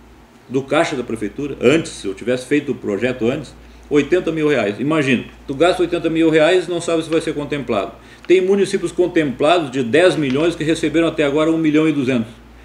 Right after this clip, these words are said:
Então não seria leviandade eu pegar esses sete milhões de financiamento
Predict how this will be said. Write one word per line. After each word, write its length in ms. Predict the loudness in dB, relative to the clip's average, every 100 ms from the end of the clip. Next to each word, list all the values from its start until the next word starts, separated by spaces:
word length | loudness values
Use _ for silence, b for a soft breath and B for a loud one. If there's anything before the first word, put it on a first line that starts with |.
| B B
Então 140 | 0
não 160 | 0 0
seria 300 | 2 6 6
leviandade 640 | 6 4 4 2 2 0
eu 80 | 0
pegar 260 | 0 2
esses 180 | -2 -2
sete 240 | -4 -2
milhões 220 | -2 -2 -2
de 80 |
financiamento 680 | -2 -2 -2 -2 -2 -2 -4